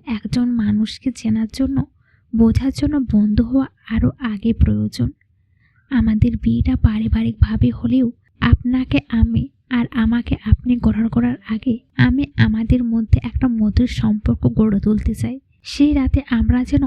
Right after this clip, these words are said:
অনেক বেশি ভালো বন্ধু হয়ে যাই।" আমার মধ্যে কিছুটা জড়তা কাজ করলেও উনি আমাকে খুব বেশি স্বাভাবিক করার চেষ্টা করেন সব সময়।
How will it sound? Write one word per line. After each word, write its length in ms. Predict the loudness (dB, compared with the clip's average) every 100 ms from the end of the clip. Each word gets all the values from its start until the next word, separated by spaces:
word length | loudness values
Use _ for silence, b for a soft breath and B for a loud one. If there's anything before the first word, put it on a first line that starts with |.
| 0
অনেক 280 | 0 0 0
বেশি 260 | -2 -2 0
ভালো 300 | 0 0 0
বন্ধু 420 | 0 0 0 -2
হয়ে 260 | 0 -2 -2
যাই।" 160 | -8 -12 _ _ _ _ _ _
আমার 340 | 0 2 2
মধ্যে 280 | -2 0 0
কিছুটা 400 | 0 0 0 -2 0
জড়তা 440 | 0 0 2 0
কাজ 300 | -2 -6 -6
করলেও 420 | -4 -2 0 0 -2 _ _
উনি 240 | 2 2 2
আমাকে 300 | 0 -2 -4
খুব 240 | -6 -4 0
বেশি 240 | 0 0
স্বাভাবিক 420 | -4 -4 0 -2
করার 240 | 0 -2 -2
চেষ্টা 420 | -2 -4 -4 -6
করেন 260 | -4 -4
সব 300 | -4 -4 -2
সময়। 380 | -2 -2 -6 -8